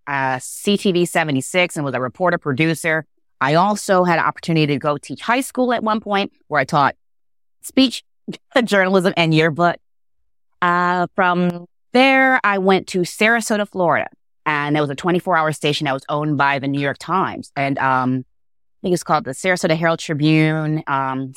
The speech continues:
S N N six. It was a, one of those, uh, we were in that whole convergent market thing where everything was together in one spot.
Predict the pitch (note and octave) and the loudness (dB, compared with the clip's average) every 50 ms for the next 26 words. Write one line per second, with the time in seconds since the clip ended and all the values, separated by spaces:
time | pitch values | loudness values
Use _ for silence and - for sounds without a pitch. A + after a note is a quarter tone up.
0 | - - - E3 D#3+ - E3 D#3 D3+ D3+ C#3+ - - D#3+ D3 C#3+ C#3 - - F3+ | -10 -4 -4 -4 -2 -2 -4 -2 -2 -2 -2 -4 -2 0 0 0 0 -2 -2 -2
1 | E3+ D#3+ E3 F3 F#3 G3 F#3+ F#3 F3 E3 E3 D#3 C#3+ - D#3 C#3+ C3+ C3+ C3 C3 | 0 0 2 2 4 4 4 4 4 4 2 0 0 0 0 0 2 2 0 -2
2 | B2+ - _ _ _ _ _ _ F#3 A#3 B3+ B3 - G#3+ G3+ G3 G3 G#3 G3+ F3+ | -4 -8 _ _ _ _ _ _ 2 4 4 4 4 2 0 0 2 0 0 2
3 | - E3+ D#3 D3+ E3 E3 F3 F3 E3 F3+ D#3+ - D3+ D#3 D#3 - - F#3 - - | 0 0 0 2 4 4 2 2 2 0 -2 0 2 0 0 0 -2 -4 -4 0
4 | - F#3+ F#3 F#3 F#3+ E3 C#3+ - D#3 E3+ F3 E3+ E3+ E3+ D#3 C3 - - - - | 0 0 0 2 2 0 2 2 2 0 2 2 2 0 0 0 -4 -10 -8 0
5 | - E3 F3 F3 E3+ E3+ E3+ E3+ E3+ E3+ E3 D#3+ - - F#3 F#3 F3+ F#3 - | 2 2 2 2 0 0 0 2 2 2 0 -2 -2 0 0 0 0 0 -4